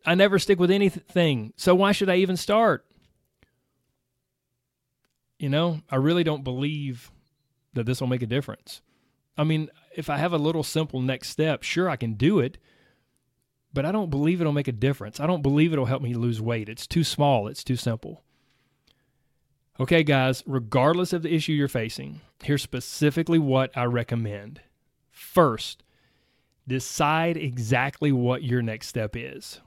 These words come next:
What is that next thing that you know will make a difference if you would just do it?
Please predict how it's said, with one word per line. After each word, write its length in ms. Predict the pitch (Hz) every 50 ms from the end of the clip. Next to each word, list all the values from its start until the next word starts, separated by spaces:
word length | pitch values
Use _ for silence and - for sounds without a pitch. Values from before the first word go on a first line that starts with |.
| _ _ -
What 260 | 120 120 139 170 -
is 220 | - 202 170 151 147
that 200 | 147 131 120 151
next 460 | 120 117 123 135 151 165 - - -
thing 360 | - 165 151 139 131 127 127
that 140 | 120 113 123
you 340 | 143 127 113 117 131 147 160
know 420 | 156 143 131 110 98 101 110 120 - _ _ _ _ _ _ _ -
will 120 | 123 117
make 240 | 113 117 120 123 -
a 40 | 131
difference 460 | 120 113 104 - 113 113 - - - -
if 160 | - 123 -
you 100 | 143 139
would 220 | 139 139 131 117 110
just 340 | - 131 120 120 - - _ _ _ _ _
do 180 | - 135 123 107
it? 200 | 98 - _ -